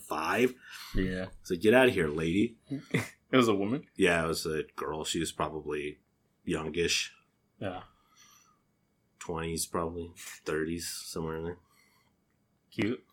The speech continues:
Speaker 1: Yeah,
Speaker 2: Did
Speaker 1: cute.
Speaker 2: you ask her if she was single?
Speaker 1: Nah, I was getting there, though.
Speaker 2: Oh,
Speaker 1: I was like, "I'm
Speaker 2: dang.
Speaker 1: feeling a connection now."
Speaker 2: <laughs>
Speaker 1: I mean, I weathered the storm, right? If I can't handle you at your worst, right?
Speaker 2: <laughs>
Speaker 1: Handled.
Speaker 2: Handled.
Speaker 1: Said the wrong number. You dumb.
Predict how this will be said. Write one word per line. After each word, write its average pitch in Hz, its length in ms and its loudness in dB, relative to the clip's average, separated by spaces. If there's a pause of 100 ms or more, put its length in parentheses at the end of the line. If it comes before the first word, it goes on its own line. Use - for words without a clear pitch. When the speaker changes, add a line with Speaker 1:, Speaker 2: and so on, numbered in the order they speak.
(120)
Speaker 1:
Yeah, 110 320 6
Speaker 2:
Did - 60 -6
Speaker 1:
cute. 135 120 2
Speaker 2:
you 120 140 10
ask 107 160 2
her 120 80 0
if - 80 -4
she 120 80 -4
was 110 120 -6
single? 123 280 -6 (240)
Speaker 1:
Nah, 101 400 4
I 90 40 2
was 87 160 2
getting 87 200 0
there, 80 180 -4
though. 80 200 -4 (260)
Speaker 2:
Oh, 107 40 0
Speaker 1:
I 110 160 8
was 92 120 6
like, 92 100 0
"I'm 120 120 6
Speaker 2:
dang. - 80 -2
Speaker 1:
feeling 180 200 12
a 95 60 4
connection 104 460 0
now." 85 100 -2
Speaker 2:
<laughs> - 600 8
Speaker 1:
I 160 360 12
mean, 120 160 12
I 110 80 12
weathered 123 320 10
the 90 80 4
storm, 95 360 4
right? 92 220 4
If 92 140 4
I 90 100 2
can't 98 340 0
handle 95 360 2
you 92 180 6
at 92 160 2
your 87 100 4
worst, 98 540 4
right? 95 280 10 (500)
Speaker 2:
<laughs> - 400 4
Speaker 1:
Handled. 104 640 6 (440)
Speaker 2:
Handled. 147 640 10
Speaker 1:
Said - 800 4
the 90 80 2
wrong 101 240 4
number. 113 260 4
You 117 180 6
dumb. 233 440 6